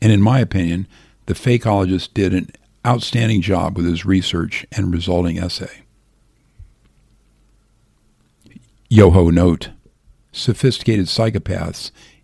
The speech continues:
imitate human emotions. Some even have empathy. They understand human feelings.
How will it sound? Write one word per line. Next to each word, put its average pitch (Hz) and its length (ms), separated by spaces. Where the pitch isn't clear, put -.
imitate 101 540
human 104 340
emotions. 90 680
Some 147 280
even 104 280
have 90 260
empathy. 104 640
They 120 200
understand 104 480
human 92 260
feelings. - 600